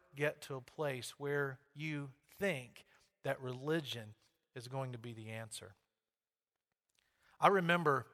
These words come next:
being forced, <laughs> pulled to church as a, as a young teenager and hating it. Because what I saw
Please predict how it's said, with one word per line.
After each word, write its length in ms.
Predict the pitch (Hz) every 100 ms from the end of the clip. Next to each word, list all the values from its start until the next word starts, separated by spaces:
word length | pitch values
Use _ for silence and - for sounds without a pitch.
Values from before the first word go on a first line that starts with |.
| _ _ _
being 380 | 147 151 135 120 - _ _ _ _ -
forced, 720 | - 156 156 131 - - - _ _ -
<laughs> 300 | - - -
pulled 600 | 202 190 180 139 120 -
to 80 | 139
church 580 | - 160 139 - - - - - _ _ _ _ _ _ _ _ _
as 180 | 139 127
a, 120 | 147
as 160 | 147 143
a 60 |
young 260 | 139 151 156
teenager 600 | - 165 156 139 123 135 147
and 240 | 143 131 - -
hating 440 | 170 214 220 170 123
it. 60 | - _ _ _ - -
Because 280 | 185 - 180
what 160 | 180 220
I 140 | 202
saw 640 | - - 226 247 190 127